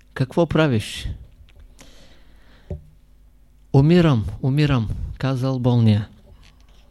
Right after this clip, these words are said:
Глухия казал: „Слава на Бога“. После глухия попитал: „Какво ядеш?“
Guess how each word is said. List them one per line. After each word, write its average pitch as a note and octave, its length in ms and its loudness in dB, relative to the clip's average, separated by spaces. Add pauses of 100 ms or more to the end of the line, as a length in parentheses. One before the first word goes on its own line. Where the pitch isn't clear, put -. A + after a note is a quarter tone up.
(1080)
Глухия B2 340 -8
казал: A2+ 420 -6 (140)
„Слава C#3 480 0
на B2+ 140 -2
Бога“. B2 340 0 (2250)
После F3 300 6
глухия D#3+ 400 2
попитал: C3+ 500 -2 (800)
„Какво D3 400 4
ядеш?“ D#3+ 680 2